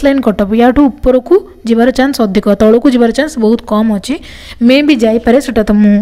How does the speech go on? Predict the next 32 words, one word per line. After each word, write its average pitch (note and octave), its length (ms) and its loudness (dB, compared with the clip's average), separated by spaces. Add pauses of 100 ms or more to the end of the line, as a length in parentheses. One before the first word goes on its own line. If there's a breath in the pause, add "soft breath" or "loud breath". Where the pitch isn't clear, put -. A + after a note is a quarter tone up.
(200)
କହିପାରୁନି, G#3+ 480 0
but C#4 140 0 (180)
ଯିବାର A3 300 0
chance G#3+ 160 0 (100)
ବହୁତ G#3 140 0 (100)
କମ୍। G3+ 240 -2 (640 loud breath)
ତ - 40 0 (160)
ୟାଠୁ C4 260 2
ଉପରକୁ B3 420 0 (280)
ଯଦି A3 180 2
ଆପଣଙ୍କର A3 380 0 (100)
ର୍ୟାଙ୍କ A3+ 220 2
ଅଛି, A#3+ 220 0
ମେ A3 220 4
ବି A3+ 140 2
ଯାଇପାରେ, G#3+ 500 2 (280)
ସେଥିପାଇଁ G#3 360 0
ୱରିଡ୍ G#3+ 180 2
ହୁଅନ୍ତୁନି। A3+ 340 0 (160)
ଆଉ A3 80 -2
କାହିଁକିନା B3 340 0
ବହୁତ A#3+ 300 2
ସାରା C#4 140 2
ଫ୍ୟାକ୍ଟର B3+ 380 -2 (200)
ଏଥିରେ A#3 220 -4 (440 loud breath)
ଡିପେଣ୍ଡ A#3+ 360 0
କରୁଛି, A3 260 2 (340 loud breath)
କୋଉ C#4+ 180 0
ପିଲା D4 220 2
କୋଉଥିରେ C4 340 0
ଆ-, A#3+ 200 0
ଆଡମିସନ୍ A3+ 340 2